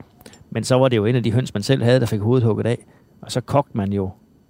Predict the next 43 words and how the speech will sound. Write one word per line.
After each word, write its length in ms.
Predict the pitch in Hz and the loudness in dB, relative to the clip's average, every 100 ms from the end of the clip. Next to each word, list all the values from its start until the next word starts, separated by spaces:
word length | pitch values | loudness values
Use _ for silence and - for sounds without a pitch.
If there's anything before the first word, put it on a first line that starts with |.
| _ _ _ _ _ _ _ | _ _ _ _ _ _ _
hønen, 380 | 127 139 156 143 | 2 2 2 0
og 80 | 110 | -2
så 120 | 127 | -2
lavede 240 | 113 123 139 | 2 2 2
man 140 | 113 | 0
det 80 | 120 | -2
hele 220 | 117 127 | -4 -4
selv 240 | 117 135 139 | -2 -4 -4
og 100 | - | -10
sådan 140 | - 107 | -6 -4
noget. 140 | 110 - - - - | -6 -8 -20 -16 -4
Og 100 | 123 | 2
så 60 | |
er 20 | 165 | 4
jeg 80 | |
vokset 280 | 143 120 - | 4 0 0
op 120 | 147 | -2
med 100 | 135 | -2
det 80 | 117 | 0
her. 80 | 143 | 0
Jeg 100 | 143 | 0
synes, 160 | - - | -2 0
det 140 | 156 | 0
der, 100 | 143 | 0
det 220 | - 143 | -4 -2
er 80 | 139 | -2
bare 260 | - 143 143 | -2 -2 -2
så 240 | 139 139 135 - | -2 -4 -4 -4
dejligt 380 | - 156 156 135 | 2 4 4 4
solidt, 400 | 139 120 151 - 127 123 - 127 110 | 2 0 0 -2 -2 -2 -2 -2 -4
<laughs> 500 | - - 135 - - | -8 -16 -14 -4 0
dansk. 360 | 156 - - - | 0 -2 -10 -2
Øh, 80 | 123 120 | 0 2
jeg, 200 | 123 131 - | 0 -2 -2
jeg 180 | 131 | -4
kender 180 | - 190 | 2 2
ikke 120 | 175 | 4
nogen, 120 | 165 175 | 2 2
der 40 | |
ikke 100 | - | 0
kan 100 | - | -2
lide 80 | 117 | -4
tarteletter. 300 | 127 120 156 | -2 0 -2